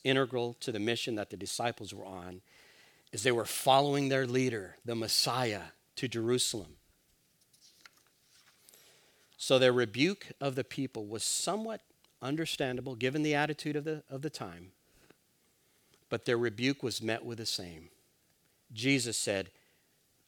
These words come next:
"Do not hinder them. Do not hinder them, for to such belongs the kingdom of heaven." Jesus was saying to his disciples,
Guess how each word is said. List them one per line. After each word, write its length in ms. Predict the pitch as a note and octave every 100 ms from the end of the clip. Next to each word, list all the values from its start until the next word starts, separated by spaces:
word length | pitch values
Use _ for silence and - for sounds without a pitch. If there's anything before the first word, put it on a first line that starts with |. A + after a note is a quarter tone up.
| _
"Do 140 | - C3+
not 220 | C3 A#2
hinder 280 | A2+ G2+ F#2+
them. 240 | E2 E2 - _ _ _ _ _ _ _ _ _ -
Do 220 | A#2 C3+ C3
not 320 | C3+ D3 D#3
hinder 380 | - C#3 C3+ B2+
them, 360 | G#2+ F#2 E2 - _ _ -
for 220 | - - B2+
to 200 | - B2+
such 520 | - D3+ D#3+ - C#3+
belongs 800 | D3 C3+ B2+ B2+ B2+ B2+ B2+ -
the 140 | B2
kingdom 680 | - - C3 A#2+ A2 G#2 G#2 _ - -
of 160 | A#2+
heaven." 400 | - G#2+ F#2 E2+ - _ _ _ _ _ _ _ _ _ _ _ _ -
Jesus 500 | A2 D3 F3+ F3 E3
was 120 | E3+
saying 320 | - F3 E3 D3+
to 120 | C#3
his 140 | C3+
disciples, 640 | B2 C#3 - D3+ - C3